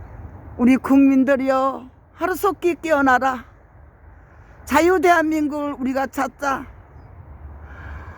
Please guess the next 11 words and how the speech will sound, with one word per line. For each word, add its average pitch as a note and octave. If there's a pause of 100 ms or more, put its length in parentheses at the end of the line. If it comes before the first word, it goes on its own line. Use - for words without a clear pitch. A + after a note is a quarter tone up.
(220)
우리는 C#4
지금은 D4 (320)
때가 F4+
아닙니다. D4+ (1400)
싸울 F#4+
때도 E4
아니고, D4 (1400)
똘똘 D4+
뭉쳐서 D4 (1300)
흩어지면 E4
죽는다. A#3